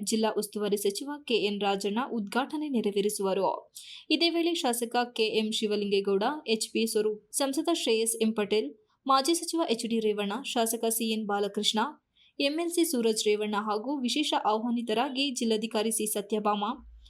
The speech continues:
ಜಿಲ್ಲಾ ಪಂಚಾಯತ್ ಸಿ ಇ ಒ ಬಿ ಆರ್ ಪೂರ್ಣಿಮಾ, ಎಸ್ ಪಿ ಮೊಹಮ್ಮದ್ ಸುಜಿತಾ, ಕರ್ನಾಟಕ ರಾಜ್ಯ ನೌಕರರ ಸಂಘದ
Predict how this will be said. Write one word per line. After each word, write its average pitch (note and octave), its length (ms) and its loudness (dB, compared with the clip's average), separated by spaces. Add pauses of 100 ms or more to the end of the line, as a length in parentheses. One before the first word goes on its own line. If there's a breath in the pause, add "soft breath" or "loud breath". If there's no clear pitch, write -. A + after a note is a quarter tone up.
(260)
ಜಿಲ್ಲಾ D4 260 4
ಪಂಚಾಯತ್ C#4 440 2
ಸಿ B3 240 2
ಇ B3 40 2
ಒ A#3+ 200 0
ಬಿ A#3 300 0
ಆರ್ A3 200 2
ಪೂರ್ಣಿಮಾ, A3 640 0
ಎಸ್ C#4+ 160 0
ಪಿ E4+ 100 4
ಮೊಹಮ್ಮದ್ A#3+ 360 2
ಸುಜಿತಾ, A3+ 420 0
ಕರ್ನಾಟಕ B3 640 0
ರಾಜ್ಯ D4+ 300 0
ನೌಕರರ A3+ 400 2
ಸಂಘದ A3+ 340 0